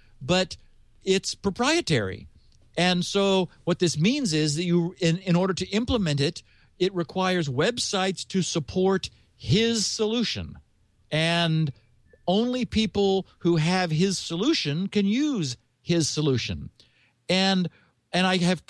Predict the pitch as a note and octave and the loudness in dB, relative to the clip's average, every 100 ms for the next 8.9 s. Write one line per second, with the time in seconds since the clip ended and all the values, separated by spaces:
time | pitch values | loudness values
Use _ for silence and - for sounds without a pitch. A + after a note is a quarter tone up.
0 | - C#3 D3+ - E3+ A#3 D#4 G#3+ A3+ G3+ | -4 -2 -2 0 -2 -2 -6 -2 -2 2
1 | G3+ F3 G3+ G#3 G3 B3 C3 B2 D#3 F#3+ | 0 0 -2 0 0 -2 -4 -4 -2 2
2 | G3 F#3+ F#3+ F#3+ - _ _ - C#3+ E3 | 2 0 -2 -2 -6 _ _ -6 -2 2
3 | F#3+ F#3 A3+ D#4 A#2 D2+ - - _ _ | 2 2 0 -2 -4 -8 -16 -20 _ _
4 | D#3+ E3 E3 D#3 - - E3 A3+ D4+ E3 | -4 0 0 -2 -6 -4 0 2 2 0
5 | G2+ F2 _ - D#3 F3 F3+ - D3+ C4 | -2 -8 _ -6 0 2 0 0 0 0
6 | - A3+ E3 E3+ A3 - - D#3 D3 B2+ | -2 -4 0 2 2 -4 -4 -4 -4 -4
7 | C#3 G3+ C4 - F3+ F3 - D#3 F#3+ - | -2 -2 -2 -4 0 -2 -2 -4 -4 0
8 | F3+ F3 D#3+ G#3 C4 C3+ A#2+ E3+ | 2 4 2 2 2 0 -2 -4